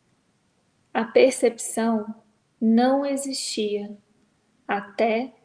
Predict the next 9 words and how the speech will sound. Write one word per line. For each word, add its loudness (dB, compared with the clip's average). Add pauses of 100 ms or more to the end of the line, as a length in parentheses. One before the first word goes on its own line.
(180)
a -6
separação -4 (760)
introduzir 0
graus, -4 (640)
aspectos -6 (1000)
e -2
intervalos. -6 (2750)
O 2
espírito -4